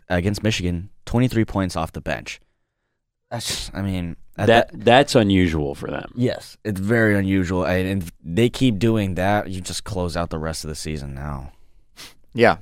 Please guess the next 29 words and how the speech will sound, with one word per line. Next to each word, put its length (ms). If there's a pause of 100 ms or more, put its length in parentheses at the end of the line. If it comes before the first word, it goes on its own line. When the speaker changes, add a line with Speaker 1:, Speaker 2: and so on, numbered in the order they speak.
Speaker 3:
and, 300
I 60
mean, 160
speaking 400
on 120
Edey, 400
it, 200
it 120
gets 200
me 80
to 80
the 120
last 400 (120)
Michigan 420
State 280
point 200
I 60
kinda 240
wanna 120
talk 200
about. 260 (220)
And 120
I 40
wanna 160
talk 180
about 160
Mady, 340 (140)
Mady 120
Sissoko. 540